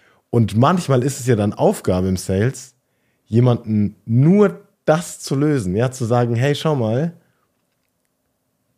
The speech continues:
du stehst jetzt wahrscheinlich an der Stelle und weißt nicht, ob das bei dir funktioniert. Weißt du, was wir machen? Wir starten jetzt und wenn, wenn du die ersten zwei Wochen das Gefühl hast, das klappt nicht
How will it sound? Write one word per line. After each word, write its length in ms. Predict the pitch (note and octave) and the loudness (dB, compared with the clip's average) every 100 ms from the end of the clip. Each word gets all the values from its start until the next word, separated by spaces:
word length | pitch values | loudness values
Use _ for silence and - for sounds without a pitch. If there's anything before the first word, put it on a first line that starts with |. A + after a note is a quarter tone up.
| _ _ | _ _
du 60 | - | -8
stehst 260 | - D3 C#3+ | 0 0 0
jetzt 120 | B2+ | -4
wahrscheinlich 300 | A#2+ B2+ A#2+ | -2 0 0
an 60 | |
der 80 | A#2 | -2
Stelle 480 | G2 - C3+ G#2+ A2 | -2 -4 -2 0 -2
und 180 | G2 - - | -4 -8 -6
weißt 460 | - B2+ D#3 - | -2 0 -2 -4
nicht, 200 | C3+ A#2 | -6 -4
ob 160 | A2 - | -12 -6
das 200 | B2 - | -6 -4
bei 80 | A2 | -4
dir 160 | G#2+ | -4
funktioniert. 840 | - G#2+ G2 - A#2 A2+ A2+ B2 _ _ _ _ _ _ _ | -6 -8 -8 -2 0 2 0 -6 _ _ _ _ _ _ _
Weißt 180 | B2 B2+ | -4 -2
du, 40 | |
was 100 | B2 | -2
wir 80 | A2 | 0
machen? 460 | A2+ G#2+ F2+ G2 - _ _ _ _ _ _ _ _ _ | 0 -2 -6 -8 -10 _ _ _ _ _ _ _ _ _
Wir 80 | G#2+ | -8
starten 340 | - C3 B2+ | 0 0 0
jetzt 400 | G2 G2+ G2+ - | -2 -2 -4 -12
und 120 | G#2+ F#2 | -8 -4
wenn, 340 | G#2+ G#2+ - _ _ _ _ _ | -2 -2 -4 _ _ _ _ _
wenn 200 | A2 G#2+ | -2 0
du 100 | A2 | -2
die 160 | G#2+ - | -4 -4
ersten 240 | C3 C3+ | -4 -4
zwei 120 | A#2+ | -2
Wochen 140 | A2+ A2+ | -2 -4
das 140 | G2+ | -8
Gefühl 220 | - A2 | -12 -8
hast, 140 | G#2 - | -6 -8
das 140 | - | -16
klappt 260 | - A2 - | -14 -14 -10
nicht 280 | F2 - | -12 -12